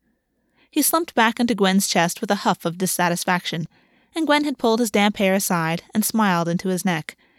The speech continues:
his arms strong bands around him, the very strength of him making August shiver. August's senses prickled,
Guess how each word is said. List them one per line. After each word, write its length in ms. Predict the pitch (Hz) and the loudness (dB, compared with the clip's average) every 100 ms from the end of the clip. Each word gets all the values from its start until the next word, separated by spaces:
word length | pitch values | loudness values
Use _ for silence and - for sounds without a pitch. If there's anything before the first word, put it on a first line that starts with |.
| - | -2
his 180 | 226 | 2
arms 260 | 202 202 202 | 2 2 2
strong 420 | - 220 208 214 | 0 2 2 2
bands 380 | 214 208 185 175 | 2 2 0 -2
around 260 | 175 165 170 | -2 -2 -2
him, 240 | 170 160 _ _ _ - | -4 -6 _ _ _ -2
the 100 | 220 | 0
very 260 | 220 247 | 2 2
strength 360 | 269 - 285 277 | 0 -2 -4 -4
of 100 | 185 | -2
him 200 | 175 175 | 0 0
making 280 | 175 180 180 | 0 -2 -2
August 360 | 185 180 175 - | -2 -2 -4 -2
shiver. 400 | 202 170 151 - _ _ _ _ _ _ _ _ _ | -4 -4 -8 -12 _ _ _ _ _ _ _ _ _
August's 320 | 254 302 392 | 0 0 0
senses 300 | - 247 277 | 0 0 0
prickled, 460 | - 349 - 175 - | -4 -2 0 0 -2